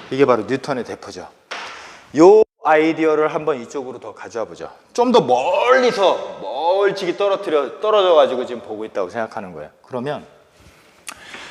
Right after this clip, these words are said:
분명히 수평으로 쏴요. 피슈! 수평으로 쏘면 어떻게 된다? 대포알이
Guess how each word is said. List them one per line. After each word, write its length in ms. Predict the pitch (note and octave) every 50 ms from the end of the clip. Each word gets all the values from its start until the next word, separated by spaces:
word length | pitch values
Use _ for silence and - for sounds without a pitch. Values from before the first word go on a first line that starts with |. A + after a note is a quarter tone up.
| - - - - - _ _ _ _ _ _
분명히 260 | - D3 E3 F3+ F3+
수평으로 500 | F3 - - A3 - B3 A#3+ A3 G#3 E3+ D3+
쏴요. 360 | - F#3 E3 C3 G2+ F2+ - - - - -
피슈! 520 | - - - - - - - - - - -
수평으로 560 | - - A3 - - B3+ B3+ A#3 G#3+ F#3 E3+
쏘면 640 | - - G#3 G3+ G3 G#3+ A#3 A#3+ A#3 - - - - - - - -
어떻게 220 | C#3+ D3 D3+ D#3
된다? 280 | C#3+ C#3+ C3 C#3+ E3 E3 D#3+ - - - - - - _ _ _ _ _ _ _ _ _ _ _ _ _ _ _ _ _ _ _ _ _
대포알이 540 | - B3 A#3+ B3 B3+ A#3+ A#3 A#3 B3+ C#4+ E4+